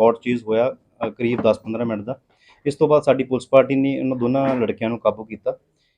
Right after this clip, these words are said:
ਇਹਨਾਂ ਦੋਨਾਂ ਲੜਕਿਆਂ ਜਿਨ੍ਹਾਂ 'ਚ ਪਹਿਲੇ ਦਾ ਨਾਮ ਅਰਸ਼ਜੋਤ ਸਿੰਘ ਉਰਫ ਘੁੱਗੀ son of ਗੁਰਜੀਤ ਸਿੰਘ ਮੱਤੇਵਾਲ ਥਾਣੇ ਦਾ ਰਹਿਣ ਵਾਲਾ ਤੇ ਦੂਸਰਾ ਲੜਕਾ ਅਵਿਨਾਸ਼ son of ਅਸ਼ਵਨੀ ਕੁਮਾਰ, ਇਹ, ਅ, ਮੁਸਤਫਾਬਾਦ ਦਾ ਰਹਿਣ ਵਾਲਾ।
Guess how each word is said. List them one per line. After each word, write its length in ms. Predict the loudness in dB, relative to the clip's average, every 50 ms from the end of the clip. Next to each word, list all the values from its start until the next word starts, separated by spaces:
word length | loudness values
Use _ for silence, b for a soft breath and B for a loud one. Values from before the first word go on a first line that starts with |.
| _ _ 2
ਇਹਨਾਂ 200 | 6 6 6 6
ਦੋਨਾਂ 240 | 6 6 6 8
ਲੜਕਿਆਂ 400 | 8 8 6 6 2 2 0 0
ਜਿਨ੍ਹਾਂ 260 | 2 2 2 2 2 2
'ਚ 120 | 2 0 0 0 0 -2 -6 _ _ 2
ਪਹਿਲੇ 200 | 4 6 8 8
ਦਾ 100 | 8 8
ਨਾਮ 280 | 8 8 6 6 6 6 6 4
ਅਰਸ਼ਜੋਤ 360 | 4 4 2 2 2 2 2
ਸਿੰਘ 300 | -2 -2 -2 -2 -2 -2
ਉਰਫ 180 | -2 -2 -2 -2
ਘੁੱਗੀ 420 | _ _ -4 -4 0 0 -2 -2 -4 _ _ _ _ _ _ _ _ _ _ 6 8
son 180 | 8 8 6
of 100 | 2 2
ਗੁਰਜੀਤ 380 | -2 -2 -2 0 0 -2 -4 -2
ਸਿੰਘ 240 | 0 0 0 0 -2 -2 -2
ਮੱਤੇਵਾਲ 420 | -2 -2 -2 2 4 6 6 6 6
ਥਾਣੇ 200 | 6 0 0 2
ਦਾ 80 | 2
ਰਹਿਣ 180 | 2 2 2 0
ਵਾਲਾ 200 | 0 0 0 0 -2 -6 _ _ _ _ _ _ _ _
ਤੇ 60 | 2 2
ਦੂਸਰਾ 360 | 4 4 2 6 8 8 10
ਲੜਕਾ 380 | 10 8 6 8 10 10 10
ਅਵਿਨਾਸ਼ 560 | 10 8 8 8 12 12 12 12 12 10 6 -2 -4 -4 _ _ _ _ _ 4 6
son 180 | 6 8 6 4
of 160 | 4 4 2
ਅਸ਼ਵਨੀ 260 | 2 4 4 4 4
ਕੁਮਾਰ, 440 | 4 4 6 8 8 8 6 4 -6 -18 _ _ -4 4
ਇਹ, 340 | 4 6 6 8 6 6 6
ਅ, 380 | 4 0 0 2 2 4 4 4
ਮੁਸਤਫਾਬਾਦ 600 | 2 0 0 2 2 2 2 4 4 4 4 4
ਦਾ 80 | 0
ਰਹਿਣ 180 | 0 0 -2 -4
ਵਾਲਾ। 200 | -4 -6 -8